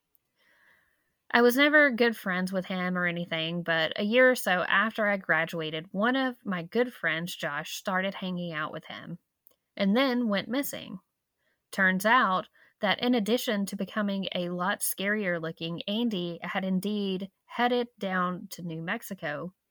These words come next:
where he found himself shooting the shit with the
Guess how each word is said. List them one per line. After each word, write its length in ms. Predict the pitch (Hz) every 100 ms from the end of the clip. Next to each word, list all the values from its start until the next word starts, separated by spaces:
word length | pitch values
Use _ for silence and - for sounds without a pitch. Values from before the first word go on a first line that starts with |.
| _ _ _ -
where 220 | 226 285
he 160 | 302 285
found 340 | - 208 226
himself 520 | 269 254 165 156 165 -
shooting 600 | - 247 262 277 277 269 _ _ _ _ _ _ _
the 80 | -
shit 400 | - - 190 - -
with 180 | 185 180
the 520 | 180 175 170 170 160